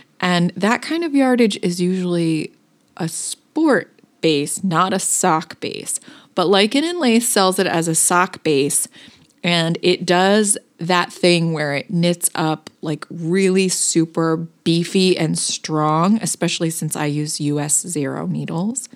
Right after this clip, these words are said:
So I am just loving the fabric that this creates and loving working on these socks. So with this pair, I'm beginning with a cuff,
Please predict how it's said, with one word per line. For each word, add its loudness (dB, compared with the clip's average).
So 4
I 2
am -2
just -4
loving 2
the 2
fabric -2
that -6
this -2
creates -2
and -2
loving 4
working -4
on -4
these -4
socks. -2
So 4
with 2
this 4
pair, 2
I'm 0
beginning 0
with -4
a -2
cuff, -2